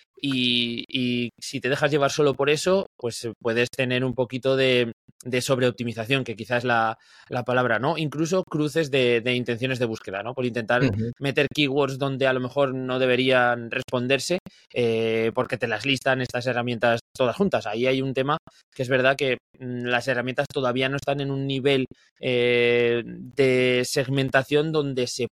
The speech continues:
Speaker 1: pueda hacer una identificación buena, buena de cuál es la intención de búsqueda que está, eh, relacionada con cada una de las keywords que,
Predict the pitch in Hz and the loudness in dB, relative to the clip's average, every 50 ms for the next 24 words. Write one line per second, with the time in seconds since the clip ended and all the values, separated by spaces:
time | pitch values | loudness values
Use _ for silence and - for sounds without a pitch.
0 | - - 143 143 139 139 139 143 143 - 147 143 139 143 139 139 139 135 127 - | -6 -4 -2 0 0 2 2 2 2 2 0 0 2 0 0 0 0 -2 -2 -4
1 | 135 - - - - 135 127 - 139 135 135 127 139 139 135 139 131 123 143 139 | -4 -4 -2 -2 -2 -2 0 2 0 0 2 4 4 4 4 4 2 2 2 2
2 | 143 147 139 135 123 - 127 120 123 127 120 127 127 123 127 120 127 127 120 - | 2 2 0 0 0 0 0 2 2 2 2 2 2 2 2 0 -2 -4 -2 -2
3 | 131 127 127 123 117 127 - - 127 123 123 - - 117 - - 123 127 - _ | -2 -2 -2 -2 -2 -4 -4 -2 0 0 0 -2 -4 -8 -4 -2 -2 -2 -2 _
4 | _ _ _ _ _ - - 127 123 120 120 120 120 120 120 120 127 131 127 - | _ _ _ _ _ -4 -2 -2 0 0 0 0 0 -2 -2 0 0 0 0 0
5 | 127 120 123 123 131 127 135 127 120 - 123 120 123 123 123 123 120 120 120 117 | -2 -2 0 0 0 0 -2 -4 0 0 2 2 2 2 0 0 -2 -2 -2 0
6 | 120 117 120 - - 127 120 120 127 120 - 123 117 110 104 101 101 | -2 -2 -2 -4 -2 -2 0 2 0 0 0 -2 -2 0 -2 -2 -4